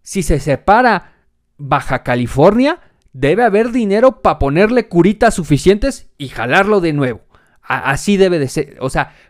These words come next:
para eso es el Fonden. Si se inunda Paraíso o Tabasco, debe haber dinero pa' sacarlo a flote junto con la refinería. Claro que sí, para eso es el Fonden. Ese recurso y ese fideicomiso debe estar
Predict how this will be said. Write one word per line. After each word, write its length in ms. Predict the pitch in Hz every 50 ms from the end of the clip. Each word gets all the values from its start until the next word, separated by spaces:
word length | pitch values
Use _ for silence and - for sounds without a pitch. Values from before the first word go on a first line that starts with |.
| _ _ _
para 160 | 180 226 294
eso 140 | 320 - 285
es 100 | - 180
el 80 | 139
Fonden. 400 | - 139 123 117 113 120 104 - - - _ _ _ _ _ _ _ _ _ _ _ _ _ _ - _ _ _ _ _ _ _ _ _ _ _ _ _ _ _ _ _ _ _ _ _ _
Si 300 | _ - - - 220 208
se 160 | - - 190
inunda 680 | 185 185 180 185 208 262 285 277 277 233 185 - - - - - 143 _
Paraíso 640 | - 156 147 139 139 170 226 269 262 - 269 220 190
o 80 | 170
Tabasco, 600 | 147 139 123 127 156 190 202 - _ 254 269 277 -
debe 320 | - 131 139 147 180 226
haber 220 | 247 220 220 240 247
dinero 420 | 247 240 226 220 233 262 240 -
pa' 140 | - 156 151
sacarlo 400 | - 139 - - 170 202 247 247
a 20 |
flote 400 | 233 - 226 226 220 - 262 277 - _ _ _ _ _
junto 380 | - - 170 170 151 165 151
con 160 | 147 151 143
la 100 | 143 139
refinería. 720 | 135 135 143 131 - 143 127 127 123 117 151 214 233 180 -
Claro 320 | - 143 165 220 277 285
que 120 | - 202 156
sí, 160 | - 202 202
para 220 | _ - 151 208
eso 160 | 254 247 330
es 80 | 294 -
el 80 | 254 208
Fonden. 500 | - 156 139 127 127 143 131 120 _ _ _ _ _ _ _ _ _ _ _ _ _ _ _ _ _ _ _ _ _ _ _ _ _ _ _ _ _ _ _ _
Ese 300 | 220 285 285 - 320 269
recurso 720 | 233 214 196 _ 240 262 269 - 302 311 359 - _ _ _ _ _
y 140 | 151 160 208
ese 180 | 226 - 247
fideicomiso 840 | 226 - 196 156 156 147 151 - 135 139 170 208 - - 262 269 -
debe 360 | - 143 139 143 196 208 196 202
estar 460 | 196 - - 196 180 185 190 -